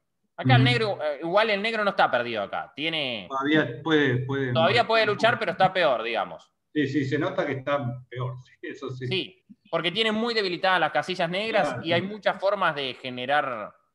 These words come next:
Speaker 1: ataque para el blanco, ¿no? Entonces, ¿qué pasa? En la partida, eh, Carlsen juega alfil F cuatro, que igual también es bastante interesante porque ahora tiene la idea de alfil H seis, ¿no?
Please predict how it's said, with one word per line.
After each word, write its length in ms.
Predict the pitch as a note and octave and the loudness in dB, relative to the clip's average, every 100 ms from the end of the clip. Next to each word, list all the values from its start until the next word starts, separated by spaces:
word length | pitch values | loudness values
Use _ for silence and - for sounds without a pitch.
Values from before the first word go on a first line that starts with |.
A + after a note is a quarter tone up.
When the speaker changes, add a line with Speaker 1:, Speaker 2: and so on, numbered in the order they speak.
| _ _ _ | _ _ _
Speaker 1:
ataque 520 | G#2+ B2 C#3 G#2 F2+ | -4 0 0 0 -6
para 180 | F2 F2+ | -6 -4
el 60 | F#2+ | -4
blanco, 340 | F#2+ D2 - | -6 -8 -10
¿no? 340 | F#2 F3 - _ _ _ _ | -10 -12 -14 _ _ _ _
Entonces, 340 | - F3 A#3 A3 | -8 -6 -4 -4
¿qué 120 | F3+ | -2
pasa? 260 | C3+ A2 A2 | 0 0 -2
En 80 | |
la 100 | C3 | -2
partida, 560 | D3+ F#3+ B3 G3 D#3 - _ _ _ _ _ _ _ _ _ _ _ _ | 0 -2 -4 -4 -4 -6 _ _ _ _ _ _ _ _ _ _ _ _
eh, 600 | A#2 A#2+ A2+ G#2+ G#2 _ _ | -10 -6 -6 -8 -10 _ _
Carlsen 320 | F3 G3 F#3 | -2 0 -2
juega 220 | F#3+ G3+ | 2 2
alfil 320 | F3+ A3+ D#3 F#3+ | 4 2 -2 -2
F 160 | G3 | 0
cuatro, 320 | G#3+ D#3+ A2 | 2 2 2
que 80 | A2 | -6
igual 200 | C#3 G3+ | 0 2
también 220 | G3+ G#3+ | 2 0
es 60 | G#3 | 2
bastante 300 | F#3 G#3 G3+ | 2 2 -2
interesante 540 | F#3+ G3 F#3 G#3 G#3 | -6 -6 -4 -4 -4
porque 220 | F#3 C#3+ C#3+ | -6 -2 0
ahora 180 | E3 | 0
tiene 200 | E3 F3 | 0 -4
la 80 | E3 | -4
idea 200 | E3+ F3+ | 2 2
de 140 | D#3 C3 | 2 -2
alfil 220 | B2 D#3+ | -2 -2
H 200 | D3 C#3 | -2 -4
seis, 400 | - B2 F2 - | -2 -2 -4 -10
¿no? 360 | A#2+ E3+ - | -6 -6 -6